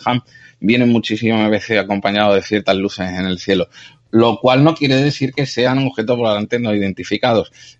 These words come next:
Sabes muy bien, no, o si no te lo digo, en los últimos directos que he tenido, he podido recabar la información de que los F ciento diecisiete y los S R setenta y uno Black Bear vuelven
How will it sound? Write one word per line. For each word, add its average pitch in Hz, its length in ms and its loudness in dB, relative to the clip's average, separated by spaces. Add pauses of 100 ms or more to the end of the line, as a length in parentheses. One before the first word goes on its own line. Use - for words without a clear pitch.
Sabes 120 340 2
muy 113 220 4
bien, 131 240 2
no, 113 180 0
o 98 100 -8
si - 140 -10
no 98 240 -2
te 104 100 -16
lo 98 140 -4
digo, 117 340 2
en 101 140 -4
los 98 160 -10
últimos 98 420 -4
directos 101 360 -8
que - 100 -6
he 98 40 -6
tenido, 113 440 2 (260)
he 113 120 2
podido 110 360 6
recabar 107 400 2
la 110 120 2
información 104 640 -2
de 110 100 -2
que 104 100 -2
los 95 160 -2
F 107 220 -4
ciento 98 300 -4
diecisiete 98 580 -4
y 104 80 2
los 98 160 2
S 98 180 -2
R 98 220 0
setenta 95 420 -4
y 101 80 2
uno 98 160 0
Black 101 220 -4
Bear 107 160 0
vuelven 107 720 0